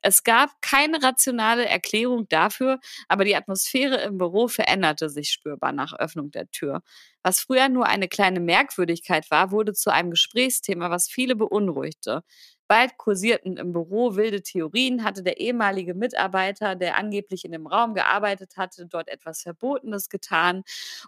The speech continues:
Oder war er vielleicht in etwas Unheimliches verwickelt gewesen? Was bedeuteten diese komischen Kritzeleien an den Wänden?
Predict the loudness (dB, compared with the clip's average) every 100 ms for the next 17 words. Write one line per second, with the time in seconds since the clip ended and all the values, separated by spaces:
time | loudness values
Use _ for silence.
0 | 2 6 6 6 6 6 2 2 2 0
1 | -4 -2 0 0 -2 0 2 2 2 0
2 | -2 -2 0 0 0 0 -2 -4 -2 -2
3 | 2 0 0 0 2 4 2 -2 -2 -2
4 | -2 -2 0 0 -2 -4 -6 -4 -4 0
5 | 4 4 4 0 0 -2 0 0 -2 -6
6 | -6